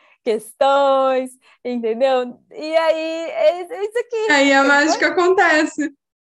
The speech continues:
Speaker 1: Redefinir o sucesso, restituir a vulnerabilidade, buscar
Speaker 2: É
Speaker 1: apoio.
Speaker 2: isso,
Speaker 1: É,
Speaker 2: gente.
Speaker 1: é, a gente é, tá igual os combatentes de guerra.
Speaker 2: Igual.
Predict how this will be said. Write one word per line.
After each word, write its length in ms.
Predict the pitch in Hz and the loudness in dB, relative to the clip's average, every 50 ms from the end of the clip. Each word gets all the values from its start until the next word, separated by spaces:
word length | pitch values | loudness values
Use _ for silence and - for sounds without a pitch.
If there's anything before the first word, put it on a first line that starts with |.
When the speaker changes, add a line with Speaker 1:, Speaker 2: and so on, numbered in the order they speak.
| _ _ - | _ _ -4
Speaker 1:
Redefinir 880 | 392 403 381 359 392 349 359 381 - 381 330 320 311 311 302 302 302 | -2 -2 -2 0 0 0 0 0 -2 -4 -6 -6 -6 -8 -6 -4 -4
o 60 | 302 294 | -6 -6
sucesso, 1040 | - 320 339 381 - - - 311 302 302 302 302 302 311 311 - - 320 311 311 _ _ _ _ _ - | -6 -6 -6 -6 -4 -2 -2 0 0 0 0 0 -2 -2 -4 -6 -10 -12 -12 -12 _ _ _ _ _ -6
restituir 640 | 302 302 302 - - 330 302 - 311 294 285 285 | -6 -6 -4 -4 -6 -6 -6 -6 -6 -4 0 0
a 80 | 285 277 | 0 0
vulnerabilidade, 1160 | 247 254 269 269 262 262 269 277 269 254 311 320 349 403 370 381 427 427 427 415 427 415 440 440 | 0 -2 -6 -6 -6 -4 -4 -4 -4 -4 -4 -4 -2 -4 -4 -4 -4 -2 -2 -2 -2 -4 -6 -8
buscar 340 | 453 427 - - - - 440 466 | -8 -10 -10 -10 -8 -8 -6 -6
Speaker 2:
É 100 | - 370 | -6 -4
Speaker 1:
apoio. 360 | 381 277 - - - 208 196 196 | -4 -2 0 0 0 0 0 -2
Speaker 2:
isso, 220 | 330 440 453 - | -4 -4 -4 -4
Speaker 1:
É, 100 | 494 523 | -4 -4
Speaker 2:
gente. 340 | - 165 - 156 151 147 - | -6 -6 -10 -12 -12 -6 -2
Speaker 1:
é, 540 | 349 403 466 480 466 - - - 415 - _ - - _ _ _ - - - - - | -2 -2 0 0 0 -2 -2 -6 -14 -14 _ -20 -20 _ _ _ -20 -20 -14 -4 -2
a 240 | 427 440 403 392 | 0 0 0 -2
gente 340 | 370 381 381 440 453 453 453 | -4 -4 -2 -2 -2 -2 -2
é, 80 | 453 415 392 330 | -4 -4 -4 -6
tá 180 | 330 - 453 427 | -10 -8 -8 -8
igual 440 | 392 370 440 480 508 523 539 - 392 | -4 -2 0 0 0 0 -2 -2 -6
os 140 | 415 403 _ | -10 -12 _
combatentes 880 | - 427 403 403 440 - - 427 403 403 - _ - 381 - - 381 359 | -10 -8 -4 -4 -4 -4 -4 -6 -8 -8 -12 _ -18 -14 -10 -10 -10 -8
de 120 | 381 427 | -8 -6
guerra. 180 | 269 370 311 277 | -4 -2 -2 0
Speaker 2:
Igual. 580 | - - 226 220 220 226 226 214 208 208 208 | 0 2 2 2 2 2 2 2 0 0 -2